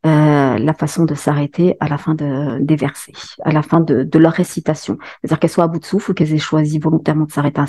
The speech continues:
un endroit. Voilà. N'hésitez pas à retravailler dessus, à vraiment vous tester, vous autotester, demander à votre prof de vous tester là-dessus. Euh, mais c'est vraiment avec la pratique que vous allez arriver. C'est pas juste en apprenant par cœur.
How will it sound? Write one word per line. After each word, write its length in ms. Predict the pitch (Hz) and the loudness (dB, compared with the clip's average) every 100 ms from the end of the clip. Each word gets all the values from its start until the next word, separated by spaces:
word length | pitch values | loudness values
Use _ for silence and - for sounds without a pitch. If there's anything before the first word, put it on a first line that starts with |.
| 151 | 0
un 160 | 143 | 0
endroit. 480 | 135 101 120 156 190 _ _ _ _ _ _ - - - | 0 -2 -2 0 -2 _ _ _ _ _ _ -20 -16 -2
Voilà. 320 | 160 - - _ - - 190 | 0 0 -4 _ -20 -20 0
N'hésitez 360 | 180 175 185 196 | 4 4 4 4
pas 380 | 220 220 214 - | 4 4 4 2
à 320 | 165 156 156 151 - - | 2 2 2 -2 -10 -4
retravailler 600 | 170 190 - 175 175 175 | 0 2 2 2 4 2
dessus, 480 | 170 - - 185 - | 0 -6 -2 0 0
à 80 | |
vraiment 320 | 156 170 196 202 | 0 2 4 4
vous 160 | 170 | 0
tester, 360 | - 160 - 190 | -2 -4 0 0
vous 160 | 175 | 2
autotester, 440 | 160 160 165 160 185 | 0 0 -2 0 0
demander 260 | 156 156 | 2 2
à 60 | 156 | 2
votre 120 | 156 | 0
prof 160 | - 160 | -4 -2
de 100 | 156 | -2
vous 120 | 151 | -2
tester 380 | 151 147 - 170 | -2 -4 2 2
là-dessus. 400 | 156 - 202 247 - - - _ - | 2 0 0 0 -2 -20 -20 _ 2
Euh, 260 | 156 151 147 | 4 4 6
mais 160 | 170 175 | 6 6
c'est 180 | - | 4
vraiment 240 | 175 185 208 | 2 4 4
avec 160 | 185 | 2
la 80 | 175 | 0
pratique 400 | 151 - - 185 | -2 -4 -6 -8
que 80 | - | -4
vous 60 | 165 | 0
allez 140 | 147 | 0
arriver. 240 | 151 147 | 0 -2
C'est 120 | 147 190 | -2 2
pas 120 | 202 | 2
juste 200 | 220 - | 2 0
en 120 | 180 | 2
apprenant 260 | 170 170 165 | 2 0 0
par 200 | 156 - | -2 -6
cœur. 200 | 127 | -8